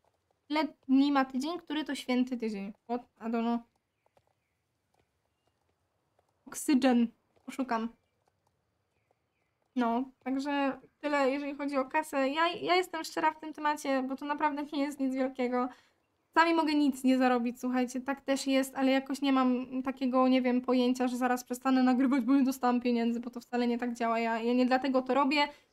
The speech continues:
Jakby tutaj, tutaj, y, reklamy są włączone tak, żeby były, bo wiadomo, że zawsze fajnie jest dostać coś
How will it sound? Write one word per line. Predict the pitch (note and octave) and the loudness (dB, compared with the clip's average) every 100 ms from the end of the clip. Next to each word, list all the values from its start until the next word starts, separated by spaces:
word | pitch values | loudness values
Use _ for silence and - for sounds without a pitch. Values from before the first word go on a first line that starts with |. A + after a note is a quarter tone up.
| _ _ _ | _ _ _
Jakby | A#3+ B3+ C#4+ C#4 | -4 0 0 0
tutaj, | C#4+ E4 D#4 D4 B3+ B3 _ _ _ _ _ _ | -2 0 0 0 -2 -4 _ _ _ _ _ _
tutaj, | F#4 F4+ E4 D4+ | 2 4 4 0
y, | C4 B3 C4 A#3+ | 0 2 2 2
reklamy | C4+ D4 D#4 D#4 | 0 0 -2 -2
są | C#4+ C#4 | 0 2
włączone | C4+ C4+ C#4+ C#4+ | 2 2 0 0
tak, | C4+ B3 | -2 -2
żeby | B3+ B3 | 0 0
były, | A#3 C4+ C4+ B3 A#3 | 2 2 4 2 0
bo | B3 C4 | -2 0
wiadomo, | C#4+ D4+ D#4 | 0 0 0
że | C#4 | 0
zawsze | C4+ C4+ - | 0 -2 -6
fajnie | C4 C4 C4+ C4+ | -4 0 2 4
jest | B3+ A#3 | 2 0
dostać | A#3+ B3+ B3 B3 | -4 -4 -4 -6
coś | - A3+ A#3 A#3 | -6 -4 -4 -4